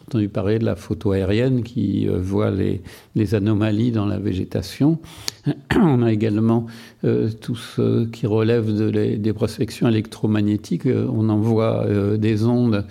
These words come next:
et, euh, on enregistre leur comportement, euh,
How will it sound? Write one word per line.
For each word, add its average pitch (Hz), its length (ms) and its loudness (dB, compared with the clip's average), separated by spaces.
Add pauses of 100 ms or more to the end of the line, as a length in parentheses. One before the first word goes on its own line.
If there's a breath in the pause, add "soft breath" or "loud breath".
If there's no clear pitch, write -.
(380 loud breath)
et, 107 360 0
euh, 110 120 2
on 104 160 0
enregistre 104 720 -2
leur 104 220 -2
comportement, 107 880 -2
euh, 104 680 -2